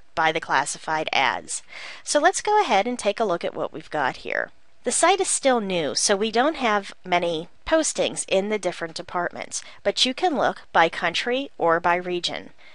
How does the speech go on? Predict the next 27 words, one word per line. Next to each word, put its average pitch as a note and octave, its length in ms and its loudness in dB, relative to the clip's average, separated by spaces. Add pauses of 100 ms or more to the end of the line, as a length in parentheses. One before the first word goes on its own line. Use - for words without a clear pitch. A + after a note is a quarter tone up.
(120)
In A#3+ 80 2
our B3+ 140 8
search - 400 2
listing F3 340 -4
box, D3 540 -6
it G3 100 2
allows F#3 380 6
you F#3 80 0
to D#3+ 200 -6
put C4+ 300 0
in F#3+ 220 0
what E3 160 2
you're B3 120 0
looking F3+ 320 -2
for. C3 460 -2 (180)
You F3+ 120 -6
can F3 240 -2 (100)
put F3+ 160 -2
in D#3+ 120 -4
the C#3 60 -4
category E3+ 840 0 (140)
that F3+ 100 -2
it - 100 -2
would F#3 140 -4
be A#3 140 -6
found D3+ 420 -2
in. E3+ 320 -6